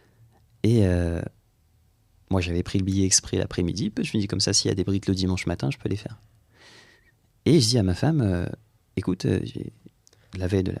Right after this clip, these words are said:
de la, de, du départ, je lui dis, euh, j'ai eu deux appels de Brit Mila pour dimanche matin, euh, il faut que je les fasse.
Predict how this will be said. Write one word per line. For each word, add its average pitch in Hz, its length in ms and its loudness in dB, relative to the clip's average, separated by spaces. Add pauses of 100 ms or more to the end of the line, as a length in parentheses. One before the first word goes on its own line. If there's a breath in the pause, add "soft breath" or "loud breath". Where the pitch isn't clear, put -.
de - 80 -6
la, - 140 -8
de, - 300 -16
du - 120 -8
départ, 139 320 0
je 110 60 -6
lui 92 80 -6
dis, 135 180 -2
euh, - 60 -4 (420)
j'ai 131 160 -2
eu 90 80 -2
deux 113 260 2
appels 104 240 0
de 98 80 4
Brit 95 240 0
Mila - 220 -4
pour 139 100 0
dimanche 117 300 0
matin, 143 420 -2
euh, 101 80 -6
il 104 60 -8
faut - 100 -8
que 110 60 -4
je 139 40 -4
les 165 60 -2
fasse. - 320 -6